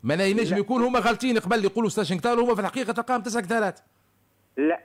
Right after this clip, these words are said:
Speaker 2: هي ال-، ال-، القطع حسب الحدود، معناها حسب معناها ال-، ال-، الحدود اللي عاملها معناها المص-، آه،
Speaker 1: المصفي.
Speaker 2: ال-،
Speaker 1: المصفي.
Speaker 2: المصفي.
Speaker 1: حتى
Speaker 2: حسب
Speaker 1: توا وقت
Speaker 2: الحدود.
Speaker 1: اللي هي كانت تحبس،
Speaker 2: موجودة
Speaker 1: اسمعني.
Speaker 2: معناها.
Speaker 1: كانت تحبس، جاء القانون
Speaker 2: كانت تحبس.
Speaker 1: بتاع، جاء القانون عام سبعة وخمسين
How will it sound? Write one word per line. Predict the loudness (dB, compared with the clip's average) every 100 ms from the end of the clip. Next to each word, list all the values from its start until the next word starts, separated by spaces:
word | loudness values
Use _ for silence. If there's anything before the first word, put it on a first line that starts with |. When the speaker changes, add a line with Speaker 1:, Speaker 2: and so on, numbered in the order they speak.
| -12
Speaker 2:
هي | -4 -2 0
ال-، | -2
ال-، | -2 -2
القطع | -4 -4 -8 -6 -6
حسب | -8 -10 -8
الحدود، | -8 -6 -2 -2 -2
معناها | -6 -6 -6
حسب | -6 -8 -6
معناها | -6 -4 -4
ال-، | -2
ال-، | 0 0
الحدود | -2 -2 -4 -2 -2 -2
اللي | -4 -2
عاملها | -2 -2 -4 -4
معناها | -6 -6 -8
المص-، | -8 -8 -6
آه، | -4 -2 -4 -6 -12 -4
Speaker 1:
المصفي. | 0 0 0 -2 -4
Speaker 2:
ال-، | -6 -8 -10 -6
Speaker 1:
المصفي. | -2 0 0
Speaker 2:
المصفي. | -2 -4 -6 -8 -12 -18 -12
Speaker 1:
حتى | -8 -4 -2
Speaker 2:
حسب | 0
Speaker 1:
توا | 0
وقت | 2 0 -2
Speaker 2:
الحدود. | -2
Speaker 1:
اللي | 0
هي | 0
كانت | -2 -4
تحبس، | -2
Speaker 2:
موجودة | -2 -2 -2
Speaker 1:
اسمعني. | -2 -2
Speaker 2:
معناها. | -4 -8 -10 -12 -14 -6
Speaker 1:
كانت | -4 -4
تحبس، | -2 -2 -2 -8 _ -20 -12
جاء | -2 -2
القانون | 0 -2 -2 -2 -2
Speaker 2:
كانت | -4
تحبس. | -6 -6
Speaker 1:
بتاع، | -2
جاء | -2
القانون | -2 -4 -2
عام | -4
سبعة | -4 -6
وخمسين | -4 -6 -4 -4